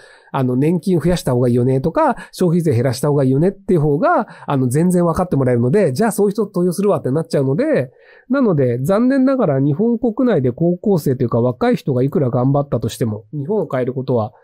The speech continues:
できないんじゃないかなと思いますけども。なので、もしやるとすると、平和的な方法ではなく、クーデターみたいな形しかないんじゃないかなって言ってしまうと、本当クーデターを進めることになってしまうので、どうかなとは思うんですけど、で、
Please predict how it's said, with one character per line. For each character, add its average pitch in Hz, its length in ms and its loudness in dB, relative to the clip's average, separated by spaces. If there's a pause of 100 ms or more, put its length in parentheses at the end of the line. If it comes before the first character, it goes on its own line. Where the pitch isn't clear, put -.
(260)
で 139 120 -2
き 196 160 0
な 185 120 2
い 135 100 2
ん 117 80 2
じ 120 80 0
ゃ 113 60 -2
な 110 120 -2
い 110 60 -4
か 131 160 -2
な 214 220 0
と 156 100 -2
思 120 140 2
い - 20 2
ま 123 140 0
す - 80 -12
け 107 100 -2
ど 110 80 -2
も。 151 320 0
な 175 140 0
の 147 160 2
で、 185 160 0
も 196 100 0
し 202 180 -2
や 151 140 2
る 147 100 -2
と 147 120 -2
す 143 120 -4
る 135 160 0
と、 302 400 0 (340)
平 165 220 2
和 165 120 2
的 165 240 -2
な 160 100 2
方 143 180 -2
法 180 180 -2
で 254 80 0
は 302 100 2
な 202 100 -2
く、 143 140 -4
ク 156 180 -6
ー 156 40 -2
デ 165 120 -2
タ 156 120 -4
ー 139 60 -2
み 131 120 -4
た 135 100 -2
い - 20 -2
な 127 80 -2
形 127 320 -6
し - 100 -10
か 131 100 -2
な 139 120 0
い 151 60 2
ん 139 60 0
じ 139 80 0
ゃ 123 40 2
な 120 120 0
い 117 40 -2
か 123 120 -2
な 139 100 0
っ 143 40 -4
て - 100 -14
言 147 100 2
っ 120 60 0
て - 100 -4
し 143 140 -2
ま 139 100 0
う 139 100 -2
と、 302 240 -2
本 190 180 -2
当 196 100 -6
ク 160 160 -4
ー - 20 -4
デ 175 100 -2
タ - 160 -2
ー - 40 2
を 131 80 -4
進 151 160 -4
め 151 100 0
る 151 80 -2
こ 160 100 -2
と 156 120 0
に 143 40 2
な 143 80 0
っ 139 60 -6
て 143 60 -4
し - 100 -6
ま 135 120 0
う - 20 -2
の 139 160 -4
で、 208 260 0 (300)
ど 175 180 2
う 151 40 -6
か 151 120 -2
な 165 140 -4
と 147 80 -2
は 135 40 0
思 139 160 -2
う 135 40 -2
ん - 20 -4
で - 60 -4
す - 80 -14
け 143 100 -2
ど、 208 300 0 (240)
で、 320 340 0